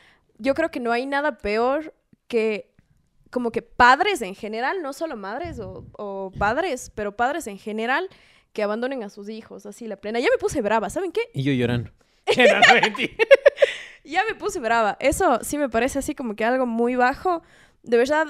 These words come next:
Speaker 1: manda el nombre de tu ex para funarle en todas mis
Speaker 2: Sí,
Speaker 1: redes, la
Speaker 2: oye, chuta,
Speaker 1: plena.
Speaker 2: por favor, manda el nombre, le subimos una historia y le decimos, hashtag, <laughs> "No le pegues a tu hijo", ¿no?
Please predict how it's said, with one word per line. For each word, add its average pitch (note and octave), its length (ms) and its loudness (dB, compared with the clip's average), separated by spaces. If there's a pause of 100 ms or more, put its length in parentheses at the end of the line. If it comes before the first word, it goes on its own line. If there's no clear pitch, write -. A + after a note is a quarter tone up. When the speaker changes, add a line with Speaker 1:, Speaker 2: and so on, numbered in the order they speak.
Speaker 1:
manda D4+ 340 2
el A#3 60 0
nombre C#4+ 340 8
de G#3+ 80 0
tu A3+ 140 2
ex B3 180 0
para E3 200 -2
funarle A#3 540 -4
en G3 80 -12
todas A#3 200 -6
mis G3 200 -8
Speaker 2:
Sí, F#3 80 -6
Speaker 1:
redes, G3 380 2
la D3+ 80 2
Speaker 2:
oye, D#3+ 160 0
chuta, F#3 120 0
Speaker 1:
plena. G3 300 -2
Speaker 2:
por D#3 100 -2
favor, E3 160 -2
manda F3+ 240 0
el D#3 80 0
nombre, E3+ 220 -2
le A#2+ 100 -2
subimos C#3+ 300 -2
una A#2+ 100 -4
historia B2 260 -4
y A2+ 40 -6
le A2 60 -6
decimos, A2 460 -8 (280)
hashtag, - 360 -6 (640)
<laughs> - 400 -8
"No D3+ 120 -4
le C#3+ 100 -2
pegues D#3 280 4
a D#3+ 80 6
tu F3+ 120 2
hijo", F3 300 8
¿no? F#3+ 100 0